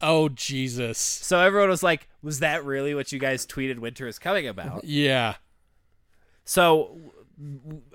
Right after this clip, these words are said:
Speaker 2: I'm pretty sure that's what it was. Just
Speaker 1: Yes.
Speaker 2: like that
Speaker 1: Yep.
Speaker 2: announcement for the
Speaker 1: Yep.
Speaker 2: D V D release, which
Speaker 1: Yep.
Speaker 2: is like, why would you do that?
Speaker 1: It, it's so, <sighs> 'cause they're trying to make money. It's,
Speaker 2: I know. So they gotta
Speaker 1: it's,
Speaker 2: get hype behind it.
Speaker 1: yeah,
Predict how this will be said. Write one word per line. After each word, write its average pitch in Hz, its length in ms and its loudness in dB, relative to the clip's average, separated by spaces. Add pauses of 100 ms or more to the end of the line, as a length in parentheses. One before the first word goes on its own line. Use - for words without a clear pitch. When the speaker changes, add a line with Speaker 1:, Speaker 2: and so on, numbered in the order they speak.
(140)
Speaker 2:
I'm 156 180 -8
pretty 185 260 2
sure 160 220 -2
that's 139 240 0
what 143 80 -2
it 131 60 -2
was. 135 300 0
Just 143 120 -4
Speaker 1:
Yes. 139 320 0
Speaker 2:
like 127 140 0
that 120 140 -4
Speaker 1:
Yep. 117 80 -2
Speaker 2:
announcement 120 300 -2
for 120 80 -8
the 113 60 -8
Speaker 1:
Yep. 117 200 -4
Speaker 2:
D 110 60 -8
V 110 60 -6
D - 60 -
release, 123 320 -6
which 113 140 -10
Speaker 1:
Yep. 117 80 -4
Speaker 2:
is 110 100 -10
like, 117 260 -8 (280)
why 160 420 -10
would 139 180 -4
you 92 100 -8
do 160 160 -12
that? - 120 -16
Speaker 1:
It, 160 180 -6
it's 160 200 -4
so, 156 360 2 (260)
<sighs> - 260 -12
'cause 156 180 -4
they're 170 140 -4
trying 208 220 0
to 202 60 -2
make 175 220 -2
money. 120 340 -8 (100)
It's, 147 160 -2
Speaker 2:
I 170 60 4
know. 147 240 4 (280)
So - 140 -2
they 170 100 4
gotta 170 100 4
Speaker 1:
it's, 160 80 2
Speaker 2:
get 165 140 2
hype 147 320 -2
behind 123 420 -4
it. - 80 0
Speaker 1:
yeah, 113 220 -8